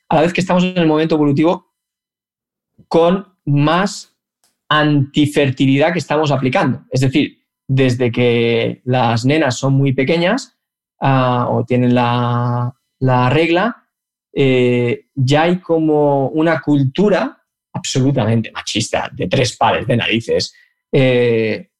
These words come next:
en que es muy normal que las mujeres, más jóvenes, menos jóvenes, tomen píldora anticonceptiva para no quedarse embarazada, ¿no? Esto me parece una, una salvajada, una salvajada.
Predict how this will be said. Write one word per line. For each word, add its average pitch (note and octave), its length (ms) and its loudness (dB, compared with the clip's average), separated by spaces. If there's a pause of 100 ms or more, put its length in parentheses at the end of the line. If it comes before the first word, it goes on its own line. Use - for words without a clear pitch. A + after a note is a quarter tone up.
en D3 240 0
que D#3 160 0
es D#3+ 140 -2
muy D#3+ 200 2
normal E3 560 0
que E3+ 540 -2 (320)
las B2+ 480 -2
mujeres, E3+ 800 -2 (160)
más A#2+ 240 0
jóvenes, C3+ 600 0
menos C3 280 0
jóvenes, F3 400 0 (420)
tomen E3+ 280 0
píldora D3+ 260 0
anticonceptiva D3 840 -2 (180)
para C3+ 160 0
no C#3 100 0
quedarse C3+ 340 -2
embarazada, C3+ 640 -2 (400)
¿no? G3 380 -2 (640)
Esto D#3 360 0 (760)
me A2+ 120 2
parece G#2+ 240 -2
una, C3 380 0
una B2 220 0
salvajada, - 720 -4 (420)
una D3 180 2
salvajada. F2+ 640 -2